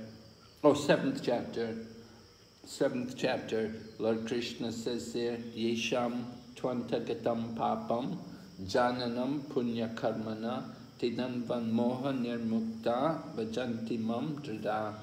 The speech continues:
vritaha." That persons who have acted piously in previous lives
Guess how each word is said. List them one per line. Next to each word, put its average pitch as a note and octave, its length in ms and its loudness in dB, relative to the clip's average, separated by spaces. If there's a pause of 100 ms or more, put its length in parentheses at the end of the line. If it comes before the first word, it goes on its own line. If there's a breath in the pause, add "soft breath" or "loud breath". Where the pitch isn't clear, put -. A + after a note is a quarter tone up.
(140)
vritaha." A2 760 0 (1120 loud breath)
That C3 260 2
persons D#3+ 560 4
who D#3+ 80 4
have C#3 140 4
acted C#3+ 500 2
piously B2+ 840 4
in G#2+ 220 -4
previous D3 600 8
lives - 720 2